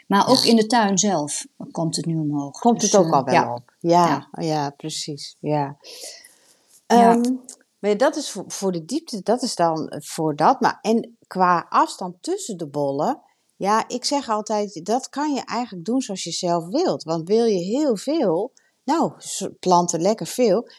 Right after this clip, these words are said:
Speaker 2: Maar ik zorg er wel altijd voor dat de bollen elkaar niet raken.
Speaker 1: Ja.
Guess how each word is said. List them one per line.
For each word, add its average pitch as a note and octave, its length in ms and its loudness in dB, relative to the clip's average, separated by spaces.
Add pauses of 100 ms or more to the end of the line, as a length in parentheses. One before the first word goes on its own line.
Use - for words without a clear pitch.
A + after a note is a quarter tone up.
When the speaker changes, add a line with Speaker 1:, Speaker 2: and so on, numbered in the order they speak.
(100)
Speaker 2:
Maar B3+ 580 0 (240)
ik - 140 -6
zorg F#3+ 300 -2
er C3+ 80 -12
wel C#4 200 4
altijd C#4+ 340 0
voor D#4 400 0 (200)
dat F3+ 200 -6
de E3 80 -8
bollen A3 380 2
elkaar D#3 440 -2
niet A3 220 -4
raken. F3+ 640 -2 (200)
Speaker 1:
Ja. - 260 -4